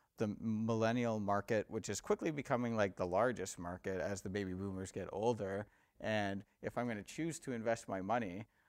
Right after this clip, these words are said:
um, maybe I'm gonna choose a product that I actually understand and can interact with, um, through my Apple Watch or anything to get updates whenever I want. And banks are starting to feel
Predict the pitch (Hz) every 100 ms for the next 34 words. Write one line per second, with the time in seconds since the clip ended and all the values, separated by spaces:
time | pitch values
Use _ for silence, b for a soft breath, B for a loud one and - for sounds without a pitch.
0 | _ 101 101 98 95 92 - _ - 104
1 | 127 123 123 113 104 117 113 110 - 104
2 | 104 104 107 98 95 - 95 - 104 98
3 | 95 107 104 101 - 104 104 104 107 98
4 | 92 95 98 92 95 92 107 - 98 90
5 | - _ _ _ 101 90 87 - 120 113
6 | 104 92 - 104 113 104 104 113 92 107
7 | 90 101 123 120 90 95 98 95 85 -
8 | _ - 107 104 90 - 92 101 101 92
9 | 90 104 107 98 98 107 117 139 139 120
10 | - 113 113 95 - - 107 101 98